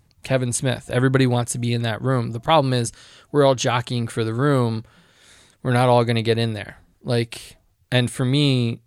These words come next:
it's been more the idea of as if it propels the site forward or does something good for the site,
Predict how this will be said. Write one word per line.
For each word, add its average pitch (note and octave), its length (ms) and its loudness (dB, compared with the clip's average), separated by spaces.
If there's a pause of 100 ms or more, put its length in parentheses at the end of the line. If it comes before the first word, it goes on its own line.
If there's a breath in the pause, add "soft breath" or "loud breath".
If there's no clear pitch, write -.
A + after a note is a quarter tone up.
it's - 220 -4
been A#2+ 320 0
more A2+ 500 -2
the A2+ 120 -4
idea A2 360 -4
of A2+ 500 -4 (1080 soft breath)
as B2 300 -2
if C3 160 2
it - 280 -6
propels D3+ 500 2
the C3 80 -4
site C3 320 2
forward B2 400 0
or A#2 80 0
does A2 180 -2
something A2+ 260 -4
good A#2 200 -2
for - 160 -4
the A2+ 140 -8
site, A#2 560 0